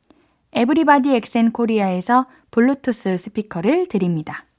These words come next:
선물 받으실 분들 명단 매일 볼륨을 높여요 홈페이지 선고표 게시판에서 확인하실 수 있습니다. 케이비에스는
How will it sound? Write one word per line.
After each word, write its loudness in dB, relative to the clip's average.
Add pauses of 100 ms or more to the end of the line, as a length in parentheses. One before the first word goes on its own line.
(840)
선물 0
받으실 0
분들 2
명단 2 (280)
매일 0
볼륨을 2
높여요 2
홈페이지 -2 (220)
선고표 0
게시판에서 -2
확인하실 -2
수 -6
있습니다. -6 (1160)
케이비에스는 4